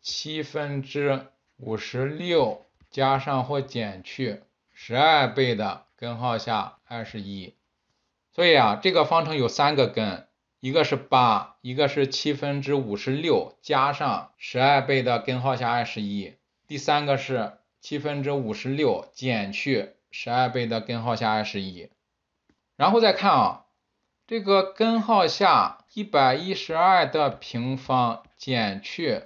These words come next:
四乘七乘十六，怎么能变成这个二十四倍的根号下二十一？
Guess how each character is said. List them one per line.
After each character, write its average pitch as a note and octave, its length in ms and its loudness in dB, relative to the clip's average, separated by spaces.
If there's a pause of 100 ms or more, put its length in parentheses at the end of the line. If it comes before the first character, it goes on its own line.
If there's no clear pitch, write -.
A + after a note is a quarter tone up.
(160)
四 D3 680 -4 (120)
乘 B2 640 -6
七 C3+ 600 -4 (320)
乘 A#2 680 -8
十 - 340 -8
六， C3 460 -2 (640)
怎 D3+ 140 0
么 F#3 140 4
能 F#3+ 140 4
变 G3+ 220 2
成 C3+ 180 -2
这 D3+ 160 2
个 C3 160 4
二 D#3 240 4
十 D3+ 140 -2
四 - 260 -2
倍 C#3+ 300 -2
的 G#2+ 220 -2
根 C#3 220 -6
号 C#3+ 140 2
下 C3 160 0
二 C3+ 140 2
十 B2 160 -8
一？ G#2+ 300 -4